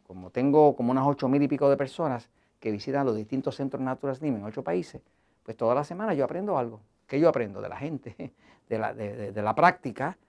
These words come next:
de ver qué funciona y qué no funciona, ¿no? Porque la ciencia es la ciencia, pero no hay nada como uno tener los resultados físicos ahí y ver la, la evidencia de que lo que uno está enseñando realmente sí funciona. Fíjense, eh, el, el cuerpo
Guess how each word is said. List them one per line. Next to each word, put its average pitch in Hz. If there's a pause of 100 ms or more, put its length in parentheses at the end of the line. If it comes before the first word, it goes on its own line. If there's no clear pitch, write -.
(140)
de 127
ver 120
qué 156
funciona 180
y 151
qué 151
no 151
funciona, -
¿no? - (220)
Porque 123
la 113
ciencia 180
es 233
la 165
ciencia, 131
pero 110
no 117
hay 143
nada 160 (280)
como 110
uno 135
tener 143
los 131
resultados 113
físicos -
ahí 98 (260)
y 110
ver 113
la, 120 (260)
la 123
evidencia 117
de 98
que 101
lo 98
que 104
uno 120
está 127 (260)
enseñando 131
realmente 107
sí -
funciona. - (220)
Fíjense, - (340)
eh, 135 (280)
el, 147
el 151
cuerpo 214